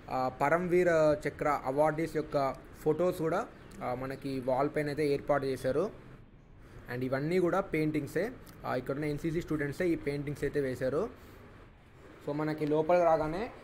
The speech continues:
ఇక్కడ ఇంకొక ఆఫీస్ రూమ్ అయితే ఉంటుంది. So ఇక్కడ ఎన్సీసీ డిపార్ట్‌మెంట్ సంబంధించిన హెడ్ అయితే ఉంటారు. And మనకి ఇక్కడ నిజాం కాలేజ్ ఎన్సీసీ స్టూడెంట్స్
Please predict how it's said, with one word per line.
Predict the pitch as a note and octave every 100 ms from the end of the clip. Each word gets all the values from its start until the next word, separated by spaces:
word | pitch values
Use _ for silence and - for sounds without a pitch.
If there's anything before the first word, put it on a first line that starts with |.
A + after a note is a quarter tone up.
| -
ఇక్కడ | - D#3+
ఇంకొక | D#3 D#3+ D#3
ఆఫీస్ | C3+ D3 F#3+ F#3
రూమ్ | E3 E3
అయితే | D#3 D3
ఉంటుంది. | C3 C3 D3 A3+ - - - - - - - - - - - - - - -
So | D#3
ఇక్కడ | D3+ E3+ D3
ఎన్సీసీ | D#3 D#3+ F3 F3+
డిపార్ట్‌మెంట్ | E3 E3 D#3 D#3 D#3+
సంబంధించిన | D#3 D3+ D3 D3+
హెడ్ | C3+ D3 D3+
అయితే | D#3
ఉంటారు. | D#3 C#3+ C#3 C#3 G#3 C4 - - - - - - - - - - - - -
And | D3
మనకి | D#3+ D#3+
ఇక్కడ | D#3+ D#3
నిజాం | D3+ D#3+ F#3 F3+ F3+
కాలేజ్ | E3+ F3 D#3+
ఎన్సీసీ | D#3 D3+ E3 F3+
స్టూడెంట్స్ | - D#3+ E3+ G3+